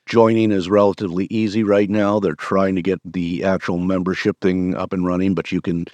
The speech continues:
join the Discord and get involved and create content and read the content and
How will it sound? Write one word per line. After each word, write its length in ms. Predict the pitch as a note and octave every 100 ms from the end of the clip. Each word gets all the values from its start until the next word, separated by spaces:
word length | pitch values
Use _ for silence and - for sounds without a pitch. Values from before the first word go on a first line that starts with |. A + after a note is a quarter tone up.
| _ _ _
join 400 | G2+ G#2 G2+ G2+
the 80 | F2+
Discord 720 | - G2+ - - G#2 G#2 G#2
and 180 | D#2 D#2+
get 220 | F#2 G2 -
involved 760 | F#2 D2+ F#2 F2+ G2 A2+ A2
and 320 | E2+ D2+ D2+ - _ _ -
create 420 | - F#2+ G#2 A#2+
content 800 | - A#2 G#2 G#2 - G#2+ G2+ A#2 F2
and 460 | F2 F2 D2+ D#2 E2 E2
read 340 | G2 A#2+ A2+
the 80 | G#2
content 880 | - G2+ G2+ F#2+ G#2+ F#2 F2+ F2 -
and 460 | - F2 D#2+ D#2+ D#2+